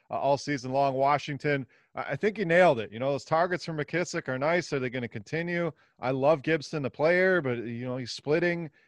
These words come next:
everything. He's not getting those targets. McLaurin, uh, still expensive. And Alex Smith, I mean, depth of target is about four, I think, the, the last time I looked. So I do have some interest in Logan Thomas. Uh, he's three point three K. He's seen some targets, uh, pretty cheap in Cincinnati.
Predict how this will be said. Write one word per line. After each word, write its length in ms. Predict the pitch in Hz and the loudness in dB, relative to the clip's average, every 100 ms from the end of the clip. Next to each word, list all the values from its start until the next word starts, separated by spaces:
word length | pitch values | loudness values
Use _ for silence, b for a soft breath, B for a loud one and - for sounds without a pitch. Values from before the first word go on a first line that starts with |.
| - | -2
everything. 400 | 147 160 165 170 | -2 0 -2 -4
He's 140 | 131 | -4
not 200 | 127 120 | -2 -2
getting 240 | 143 170 175 | -2 -4 -2
those 180 | 160 | -4
targets. 440 | - 175 170 165 - | -2 0 2 0 -6
McLaurin, 640 | 120 - 143 170 170 170 147 b b - | -12 -2 0 2 2 0 -4 b b -12
uh, 80 | |
still 260 | - - 180 | -10 -2 -2
expensive. 560 | 170 - 165 175 190 175 | -2 0 0 0 0 0
And 100 | 143 | 2
Alex 280 | 175 175 | 2 0
Smith, 360 | - 160 185 151 _ _ _ | -2 2 4 2 _ _ _
I 60 | 123 | -8
mean, 120 | 131 | 0
depth 260 | 139 170 165 | 2 2 0
of 80 | |
target 460 | - 151 190 151 135 | 0 4 4 4 0
is 320 | 123 131 117 | 0 -2 -4
about 260 | 117 131 123 | -2 -2 -2
four, 400 | - 160 180 120 | -2 2 2 2
I 60 | |
think, 280 | 107 123 104 | -2 -8 -10
the, 220 | - 110 98 | -10 -8 -2
the 80 | 117 | 0
last 280 | 123 117 | 2 0
time 180 | 135 127 | -4 -4
I 60 | 117 | -2
looked. 320 | 117 117 - | 0 -2 -2
So 380 | - 131 120 107 b b - | 0 2 2 0 b b -2
I 140 | 139 | 0
do 100 | 151 | 6
have 140 | 208 | 6
some 160 | - 190 | 6 2
interest 320 | 202 - 165 | 0 0 -4
in 60 | 190 | 4
Logan 320 | 190 185 175 | 6 4 0
Thomas. 580 | 180 175 190 202 - - | -2 -2 0 0 -2 -2
Uh, 220 | 139 139 | 0 2
he's 140 | 139 - | 0 -4
three 100 | 160 | -4
point 180 | 190 - | -4 -4
three 120 | 165 | -4
K. 220 | - 165 | 0 0
He's 120 | 160 | -2
seen 160 | - 160 | -6 -10
some 120 | - | -4
targets, 400 | 151 165 160 - _ - | -2 0 0 -4 _ -6
uh, 200 | 120 127 | -2 -2
pretty 160 | - 151 | -4 -4
cheap 180 | 170 143 | -4 -4
in 60 | |
Cincinnati. 520 | - 151 - 147 151 | -10 -10 -2 0 0